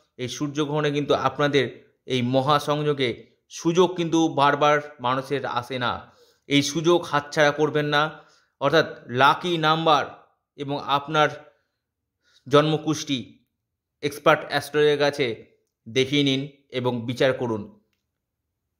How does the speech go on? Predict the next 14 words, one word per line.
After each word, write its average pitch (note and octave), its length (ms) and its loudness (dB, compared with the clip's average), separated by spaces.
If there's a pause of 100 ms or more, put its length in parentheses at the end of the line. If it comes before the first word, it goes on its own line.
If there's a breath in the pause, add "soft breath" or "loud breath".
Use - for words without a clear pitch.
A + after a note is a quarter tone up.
আপনিও D#3+ 680 2
হতে D3 220 2
পারেন C#3+ 320 2 (680)
মহাকোটিপতি, C3+ 1040 -2 (360)
লাখপতি, A#2+ 880 0 (180)
আরবপতি B2 600 -6
পর্যন্ত A#2 280 2
আপনি A2+ 180 2
হতে A2+ 220 0
পারেন। G#2 280 -6 (540)
জুয়া C3 280 4
থেকে, C3+ 440 -6
সাট্টা B2+ 440 -8
থেকেও B2 540 -6